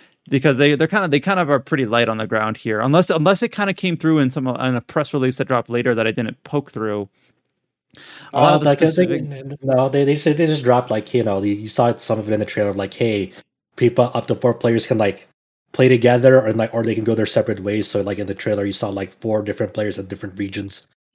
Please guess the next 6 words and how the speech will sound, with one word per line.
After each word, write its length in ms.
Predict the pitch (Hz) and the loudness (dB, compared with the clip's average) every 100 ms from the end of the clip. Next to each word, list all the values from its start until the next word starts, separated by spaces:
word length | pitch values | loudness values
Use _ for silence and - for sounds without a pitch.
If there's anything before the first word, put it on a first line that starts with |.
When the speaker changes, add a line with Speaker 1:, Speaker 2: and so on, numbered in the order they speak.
| - | -14
Speaker 2:
of 80 | 101 | -4
the 80 | 101 | -2
map. 440 | 104 104 95 _ _ _ _ _ | -2 -4 -8 _ _ _ _ _
Um, 580 | 98 98 95 95 92 90 _ _ _ _ _ | -6 -2 -2 -4 -6 -10 _ _ _ _ _
and, 420 | 104 104 101 95 95 - - | -6 -4 -4 -8 -14 -20 -16
uh, 120 | 117 | -14